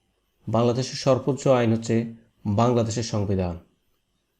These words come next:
বাংলাদেশ প্রথম আদমশুমারি হয়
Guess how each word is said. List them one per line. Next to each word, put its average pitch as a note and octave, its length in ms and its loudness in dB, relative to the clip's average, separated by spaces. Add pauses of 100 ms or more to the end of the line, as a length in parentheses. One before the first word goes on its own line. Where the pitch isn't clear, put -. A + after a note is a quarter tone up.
(960)
বাংলাদেশ D3 440 4
প্রথম C#3+ 500 4
আদমশুমারি C#3 640 4
হয় G2 280 0